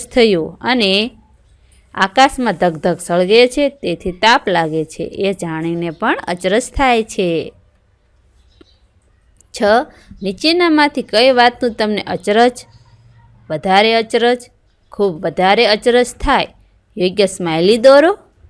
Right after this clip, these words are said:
જેટલું અચરજ થાય તેટલું પહોળું મોં કરી ઓહો બોલો.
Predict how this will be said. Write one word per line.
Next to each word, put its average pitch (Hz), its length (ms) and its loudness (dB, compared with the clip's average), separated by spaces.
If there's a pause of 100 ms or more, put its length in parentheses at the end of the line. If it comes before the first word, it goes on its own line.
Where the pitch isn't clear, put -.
(100)
જેટલું 165 400 -4
અચરજ 180 320 -2
થાય 339 320 2 (460)
તેટલું 254 280 -4
પહોળું 185 440 2
મોં 165 260 -4
કરી 202 400 -2 (180)
ઓહો 190 420 4 (360)
બોલો. 220 380 4